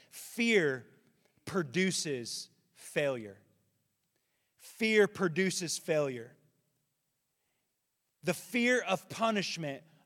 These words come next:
undermines love every time. And if you need a little more convincing,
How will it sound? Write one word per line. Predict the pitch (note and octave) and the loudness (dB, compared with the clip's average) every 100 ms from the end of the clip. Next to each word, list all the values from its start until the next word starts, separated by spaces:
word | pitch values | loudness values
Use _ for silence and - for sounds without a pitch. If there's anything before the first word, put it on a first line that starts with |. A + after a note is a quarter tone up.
| _ - | _ -4
undermines | G#3 A3+ G#3 G#3 F3+ F3+ E3+ D#3 C#3 B2 - - _ - | 0 2 4 4 4 0 0 -4 -6 -8 -8 -10 _ -10
love | C3 C#3 A2+ G2+ - - - _ _ _ _ _ | 0 0 0 -6 -18 -20 -20 _ _ _ _ _
every | D#3 D3+ D3 | -4 -2 -4
time. | C#3 D3 B2 A#2 _ _ _ _ _ _ _ _ _ _ _ _ _ _ _ _ _ _ _ _ _ _ _ _ _ _ _ _ - | -8 -8 -10 -14 _ _ _ _ _ _ _ _ _ _ _ _ _ _ _ _ _ _ _ _ _ _ _ _ _ _ _ _ -4
And | E3 | 0
if | E3+ | 0
you | F3+ F#3 | 0 2
need | G3+ G#3 | 2 2
a | |
little | G3 G3+ | 2 2
more | F#3+ G3 | 2 0
convincing, | F#3+ F3 F#3+ F#3+ - C#3+ | 0 0 2 2 0 -4